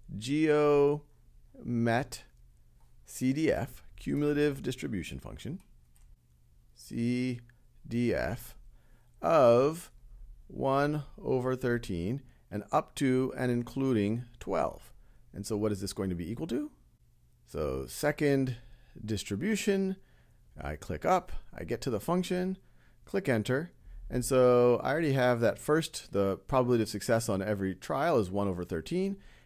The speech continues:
and then cumulative up to twelve, and so I click enter, and then, well, I could click enter there, but I really want to get one minus this value.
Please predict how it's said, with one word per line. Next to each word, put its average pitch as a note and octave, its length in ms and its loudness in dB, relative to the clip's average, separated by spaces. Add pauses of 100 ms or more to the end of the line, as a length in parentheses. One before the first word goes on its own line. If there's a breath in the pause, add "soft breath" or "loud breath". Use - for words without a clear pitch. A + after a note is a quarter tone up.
and G2+ 120 -4
then G#2 120 0
cumulative C#3+ 560 2
up D3+ 240 -4
to C3 220 0
twelve, A2+ 540 -2 (440)
and F2+ 160 -10
so G2 540 0
I A#2 180 0
click - 400 -6 (540)
enter, D#3+ 500 -4 (1300)
and C#3 180 0
then, C3+ 340 6
well, D3+ 100 4
I C#3+ 80 8
could A3+ 180 2
click D#3+ 220 -2
enter C3+ 280 0
there, B2 400 2 (400 soft breath)
but C3 100 4
I - 20 10
really G3+ 200 8
want D#3+ 160 6
to C#3 40 4
get B2 140 2
one C3+ 380 4
minus B2 400 2
this D2 140 -8
value. G#1+ 280 -6